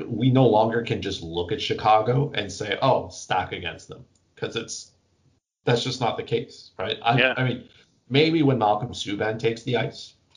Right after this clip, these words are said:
Speaker 1: 'cause that's
Speaker 2: No.
Speaker 1: probably fair.
Speaker 2: No, Malcolm Subban is playing every bit as good as Kevin Lankinen has over
Speaker 1: Yeah,
Speaker 2: the last
Speaker 1: but
Speaker 2: week, over the last month.
Speaker 1: I s-, I, I, I mean, I, I'm not buying Malcolm Subban. I think he's, I mean, maybe he's being a fraud right now, but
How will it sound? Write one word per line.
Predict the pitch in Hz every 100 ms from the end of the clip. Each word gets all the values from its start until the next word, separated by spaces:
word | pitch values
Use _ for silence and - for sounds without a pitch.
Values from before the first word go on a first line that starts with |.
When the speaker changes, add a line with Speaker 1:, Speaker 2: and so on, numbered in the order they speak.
| _
Speaker 1:
'cause | 87
that's | - 127
Speaker 2:
No. | 226 202
Speaker 1:
probably | 95 87 85 87 - -
fair. | 87 87 - _ _ _
Speaker 2:
No, | 139 233 139
Malcolm | 127 185 190 160
Subban | 220 214 208 180 -
is | 147 127
playing | - - 156 147 135 - _ -
every | 160 170 151
bit | 135 139 113 -
as | 120 113
good | 107 113
as | 104 -
Kevin | 113 101
Lankinen | 98 98 92 90 90
has | 92 92
over | 95 104
Speaker 1:
Yeah, | 110
Speaker 2:
the | 104
last | 92
Speaker 1:
but | 92 90
Speaker 2:
week, | - - -
over | 90
the | 90
last | 92 -
month. | 95 85 _ _ _ _ _ _ _
Speaker 1:
I | 117 113
s-, | 104 - -
I, | 107
I, | 107 - 104 87 - - 110
I |
mean, | 104 87
I, | 85 87 113
I'm | 117 110 110
not | 98 78
buying | 80 78 78
Malcolm | 78 80 80
Subban. | 78 90 85 85 85 78 71 _ _ _ _
I | 107
think | 95 82
he's, | 78 -
I | 101 95 101
mean, | 98 92 92
maybe | 101 90
he's | 90
being | 80 82 80
a | 78
fraud | - 85 85
right | 87 82
now, | 87 87 87
but | 82 78